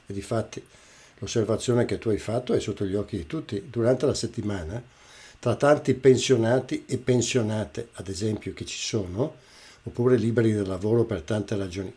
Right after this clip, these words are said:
quanti vanno a messa durante la settimana? A messa vuol dire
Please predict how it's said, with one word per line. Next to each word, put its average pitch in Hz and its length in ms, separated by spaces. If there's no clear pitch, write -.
quanti 147 720
vanno 107 640
a 104 100
messa - 640
durante 117 480
la 101 80
settimana? 104 720
A 107 80
messa 131 320
vuol 101 180
dire 98 520